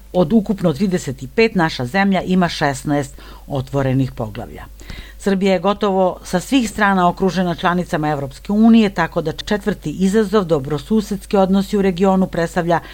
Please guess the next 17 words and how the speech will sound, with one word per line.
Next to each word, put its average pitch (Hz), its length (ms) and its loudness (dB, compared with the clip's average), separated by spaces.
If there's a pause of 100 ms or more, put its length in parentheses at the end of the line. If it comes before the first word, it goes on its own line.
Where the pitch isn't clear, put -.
(140)
svojevrsnu 165 560 -2
dopunu 151 440 -2
prethodnog. 117 600 -8 (100)
I 170 80 -10
dok 156 160 -4
se 170 120 -4
odnosi 170 360 0
sa 170 140 -4
Mađarskom, 160 600 0
Rumunijom 180 540 2 (380)
i 175 140 -4
Bugarskom 170 520 0
možda 165 300 0
i 156 80 -2
najbolji 208 520 2 (400)
u 214 100 4
istoriji, 220 600 4